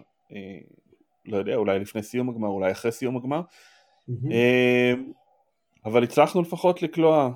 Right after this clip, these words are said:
Speaker 1: העונה תיגמר ביחד עם הספר, עם הקמפיין.
Speaker 2: כן,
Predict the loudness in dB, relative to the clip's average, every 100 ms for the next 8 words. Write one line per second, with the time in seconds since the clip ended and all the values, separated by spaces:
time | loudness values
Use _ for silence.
0 | -8 -6 -2 0 0 0 -2 -4 -2 -2
1 | 0 -2 -2 -4 -8 -6 -6 -4 -6 -6
2 | -6 -4 -4 -6 -2 -2 -2 -10 _ _
3 | _ _ _ _ _ _ 0 0